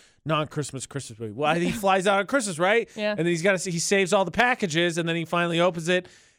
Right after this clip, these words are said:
Speaker 1: And then, look, I, I gotta be honest, I, he, he did Wilson dirty. I wouldn't let Wilson go like that. I can't
Speaker 2: I know.
Speaker 1: believe.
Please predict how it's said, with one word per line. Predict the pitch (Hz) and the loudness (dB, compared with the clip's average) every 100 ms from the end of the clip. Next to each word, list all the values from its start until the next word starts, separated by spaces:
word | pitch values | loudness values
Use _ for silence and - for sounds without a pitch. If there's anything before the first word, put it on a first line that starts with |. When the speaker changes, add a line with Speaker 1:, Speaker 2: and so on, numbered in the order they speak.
| - | -2
Speaker 1:
And | 165 | 0
then, | 185 | 0
look, | 175 165 - | -2 -4 0
I, | 202 269 240 | 2 2 0
I | 196 | 0
gotta | 226 | 0
be | 196 | 0
honest, | 190 202 - - _ _ _ _ _ _ - | 0 0 -2 -10 _ _ _ _ _ _ -4
I, | 156 | -4
he, | 151 170 160 | -4 -6 -4
he | 175 | -4
did | 180 196 165 | 0 0 2
Wilson | 160 147 135 | 0 0 -6
dirty. | 120 98 110 | -8 -8 -2
I | |
wouldn't | 160 160 151 | 0 0 -2
let | 135 | -4
Wilson | 135 120 - | -4 -6 -10
go | 117 | -16
like | 98 - | -16 -18
that. | 104 101 | -16 -14
I | |
can't | 131 185 | -8 -6
Speaker 2:
I | 175 | -4
know. | |
Speaker 1:
believe. | 170 113 | -6 -10